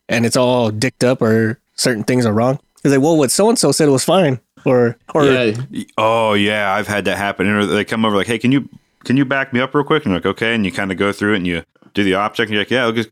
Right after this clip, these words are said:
Speaker 3: looks good to me." And they're like, "Cool, get my second signature then." You're like, <laughs> No, wait a minute now.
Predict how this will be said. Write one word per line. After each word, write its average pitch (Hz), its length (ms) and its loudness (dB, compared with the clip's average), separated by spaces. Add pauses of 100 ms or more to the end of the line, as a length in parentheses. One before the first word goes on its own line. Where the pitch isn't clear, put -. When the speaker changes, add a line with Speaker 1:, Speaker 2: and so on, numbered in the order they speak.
Speaker 3:
looks 110 200 -2
good 117 140 0
to 101 60 0
me." 117 100 2
And 113 80 -2
they're 98 60 0
like, 90 80 -4
"Cool, 135 180 0
get 117 120 -2
my 120 100 -4
second 110 300 -4
signature 107 400 0
then." 87 160 -2
You're 85 100 -2
like, 78 120 -8
<laughs> - 0 -
No, 107 100 -2 (480)
wait 139 160 0
a - 60 0
minute 156 260 -4
now. 156 280 -2